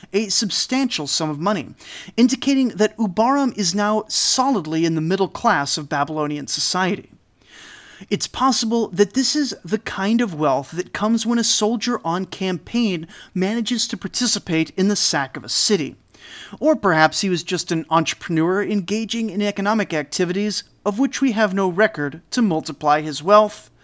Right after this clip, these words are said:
or it could well be a bit of both. Whatever the case, Ubaram passes the next two years rather peacefully. In the year sixteen ninety-six, we have a contract in which he pledges to serve twenty days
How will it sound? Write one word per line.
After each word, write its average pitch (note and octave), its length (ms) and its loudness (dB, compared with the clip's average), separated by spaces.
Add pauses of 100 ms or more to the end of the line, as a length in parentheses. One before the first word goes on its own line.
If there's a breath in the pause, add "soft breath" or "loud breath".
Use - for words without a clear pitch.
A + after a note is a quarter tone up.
(560 loud breath)
or C#3+ 400 0
it F3+ 220 -14
could D#3+ 160 0
well D3 240 0
be A3 200 0
a F3 60 0
bit C#3+ 160 -6
of B2+ 140 -10
both. - 480 0 (1800 loud breath)
Whatever C4+ 240 2
the A3+ 80 0
case, - 520 -12 (120)
Ubaram B3 520 2
passes F#3+ 460 -2
the E3 80 -4
next D#3+ 300 -4
two G#3 120 -2
years C#3 540 -4
rather A2+ 300 -12
peacefully. - 600 -4 (800 loud breath)
In B3+ 140 6
the C4 80 4
year F#3+ 480 0
sixteen F3+ 560 -2
ninety-six, C#3 800 -6 (100)
we A3+ 80 4
have C#4+ 160 4
a D4+ 60 0
contract F#3+ 640 -2
in F3 80 0
which F#3 200 -2
he A#3 120 0
pledges B3 440 -2
to B3+ 100 -2
serve F#3 500 -2
twenty C#4+ 420 -2
days D3+ 460 -6